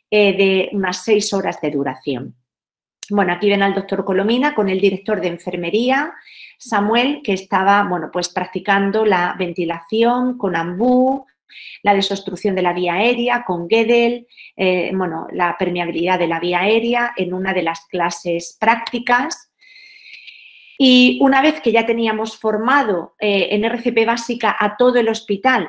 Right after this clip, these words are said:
en R C P avanzada y soporte vital avanzado a los profesionales sanitarios, pues de este grupo de profesionales sanitarios se seleccionó un grupo, eh, de personas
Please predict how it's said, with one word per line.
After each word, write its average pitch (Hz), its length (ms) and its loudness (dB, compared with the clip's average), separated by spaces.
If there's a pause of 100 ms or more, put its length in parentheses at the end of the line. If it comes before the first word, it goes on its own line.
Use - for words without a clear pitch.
(120)
en 202 140 0
R 247 200 0
C 247 160 -4
P 240 120 4
avanzada 214 640 2
y 226 60 2
soporte 220 440 -4
vital 208 300 0
avanzado 202 880 0
a 196 100 0
los 190 180 0
profesionales 202 680 -2
sanitarios, 214 840 0 (480)
pues 214 180 2
de 214 140 6
este 262 340 2
grupo 226 340 2
de 190 100 -2
profesionales 208 880 -2
sanitarios 226 880 0
se - 180 -2
seleccionó 208 1040 0 (360)
un 247 260 4
grupo, 240 720 2
eh, 190 420 0
de 226 140 2
personas 233 840 -2